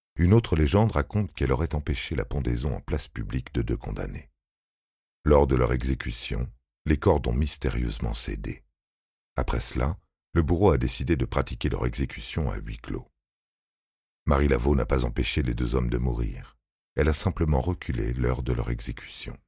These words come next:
Peut-on vraiment parler de miracle ? Une autre légende concerne un condamné à mort nommé Antoine Cambre. Elle raconte comment la magicienne aurait utilisé ses dons pour épargner aux condamnés la pendaison.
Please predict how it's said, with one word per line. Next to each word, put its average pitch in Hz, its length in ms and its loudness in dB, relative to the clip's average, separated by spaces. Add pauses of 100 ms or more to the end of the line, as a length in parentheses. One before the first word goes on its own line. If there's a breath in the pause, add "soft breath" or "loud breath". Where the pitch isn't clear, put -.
(960)
Peut-on 110 280 6
vraiment 65 420 2
parler 64 280 2
de 67 100 0
miracle ? 67 580 -2 (720)
Une 90 100 6
autre 120 220 4
légende 67 480 4
concerne 78 480 0
un 57 60 -2
condamné 73 420 2
à 57 80 0
mort 78 340 2
nommé 65 380 2
Antoine 62 400 -2
Cambre. 50 520 -8 (760 loud breath)
Elle 67 160 4
raconte 65 420 0
comment 67 220 2
la 64 100 2
magicienne 71 540 2
aurait 62 140 0
utilisé 65 540 -2
ses 62 200 -2
dons 76 340 -4
pour - 160 -4
épargner 69 380 0
aux 62 60 -2
condamnés 62 420 -2
la - 100 -6
pendaison. 52 500 -6